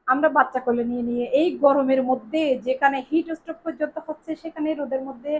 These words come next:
মার্কেটে গিয়ে কি আমরা শপিং করব? আমরা কি এখনো সেখানে থেকে গেছি? নাকি অনলাইন থেকে শপিং করতে নিজের কষ্টের টাকাটা লস করবো বলে সে ভয়ে আমরা অনলাইন থেকে শপিং করতে পারি না? আসলে কোনটা? এইসব প্রশ্ন আপনারা যাদের মনের মধ্যে আছে আপনারা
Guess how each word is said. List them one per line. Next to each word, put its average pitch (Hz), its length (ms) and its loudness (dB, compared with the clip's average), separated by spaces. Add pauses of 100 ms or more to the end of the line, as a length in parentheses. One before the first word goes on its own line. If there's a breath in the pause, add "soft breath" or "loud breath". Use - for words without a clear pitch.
(440 soft breath)
মার্কেটে 262 360 -2
গিয়ে 302 160 -2
কি 330 120 -10
আমরা 311 160 -4
শপিং 330 340 -6
করব? 349 220 -2 (440)
আমরা 262 220 -2
কি 302 180 -10
এখনো 370 260 -2
সেখানে 403 340 -2
থেকে 415 200 -6
গেছি? 403 300 -4 (600)
নাকি 311 320 0
অনলাইন 311 340 2
থেকে 381 200 -10
শপিং 370 400 0
করতে 370 260 -2 (100)
নিজের 339 320 -2
কষ্টের 285 300 -6
টাকাটা 254 300 -4
লস 262 280 4
করবো 269 240 -2
বলে 254 200 2
সে 392 240 -4
ভয়ে 370 220 4
আমরা 240 320 0
অনলাইন 220 200 -4
থেকে 233 240 -16
শপিং 220 220 -10
করতে 214 260 -20
পারি 190 220 -10
না? 185 60 -20 (140)
আসলে 349 200 -14 (100)
কোনটা? 320 320 0 (840)
এইসব 381 280 0 (100)
প্রশ্ন 359 280 0 (220)
আপনারা 240 260 2
যাদের 240 360 0
মনের 233 260 -4
মধ্যে 226 300 -4
আছে 226 380 -4
আপনারা 214 420 -4